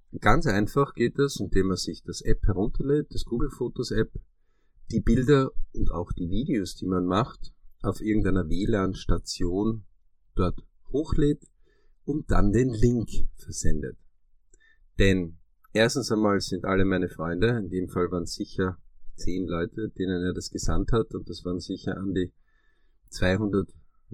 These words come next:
Bilder und Videos und die Videos dann auch noch in größerer Größe, ähm, wo die Handys dann vor allem diese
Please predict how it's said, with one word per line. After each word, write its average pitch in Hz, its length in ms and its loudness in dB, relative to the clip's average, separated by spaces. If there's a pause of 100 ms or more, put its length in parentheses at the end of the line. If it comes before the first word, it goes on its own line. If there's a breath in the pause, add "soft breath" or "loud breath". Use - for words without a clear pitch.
(360)
Bilder 113 360 2
und 92 160 -4
Videos 139 560 -4 (640)
und 107 240 0
die 98 80 0
Videos 107 340 0
dann 95 180 4
auch 90 140 -2
noch 92 140 0
in 90 120 -6
größerer 90 480 -4
Größe, 123 460 -6 (840 soft breath)
ähm, 101 380 0 (720)
wo 110 300 -4
die 120 200 0
Handys 113 440 0
dann 110 340 -2 (240)
vor - 180 -2
allem 98 380 -2
diese 95 580 -4